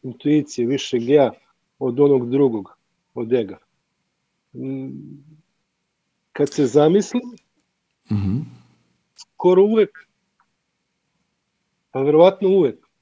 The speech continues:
Speaker 1: pogrešim. Kako
Speaker 2: Da,
Speaker 1: se tebi
Speaker 2: da, zato što um stoji između tebe i tog glasa.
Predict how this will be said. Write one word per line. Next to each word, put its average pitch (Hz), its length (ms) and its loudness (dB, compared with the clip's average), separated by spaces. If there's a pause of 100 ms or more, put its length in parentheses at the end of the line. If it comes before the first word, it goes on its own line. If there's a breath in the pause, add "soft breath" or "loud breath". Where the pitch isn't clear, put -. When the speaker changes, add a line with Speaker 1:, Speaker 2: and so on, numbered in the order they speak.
(280)
Speaker 1:
pogrešim. 110 460 -10 (1300 loud breath)
Kako 110 160 -2
Speaker 2:
Da, 101 460 -2
Speaker 1:
se 214 240 6
tebi - 260 2 (200)
Speaker 2:
da, 131 440 4
zato 175 360 6
što - 280 0
um 208 440 10 (180)
stoji 185 580 6 (100)
između 165 460 6
tebe 143 300 6
i 117 100 6
tog 117 240 4
glasa. - 440 -4